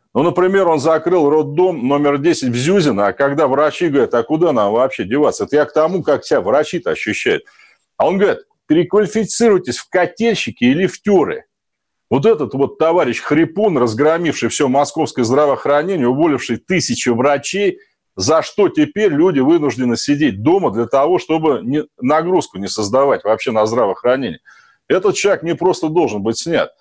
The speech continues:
Я понимаю, конечно, что он какие-то выполнял там указания мэра, о-, его надо, э, так сказать, передавать следственным органам, как человека,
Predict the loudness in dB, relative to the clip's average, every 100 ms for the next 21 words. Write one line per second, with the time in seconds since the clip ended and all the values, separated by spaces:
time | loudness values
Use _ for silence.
0 | _ -2 0 0 0 2 2 2 0 -2
1 | -6 -6 -2 -4 -4 -2 2 2 2 2
2 | 2 0 0 -2 0 -2 -2 0 0 2
3 | 0 0 -2 0 2 2 2 2 2 2
4 | 2 2 2 2 2 0 0 0 -2 -4
5 | -6 -12 -12 -10 -4 0 2 2 2 0
6 | -2 -4 -2 -4 -2 -2 -4 -12 -4 -4
7 | -2 -2 0 2 0 -2 -6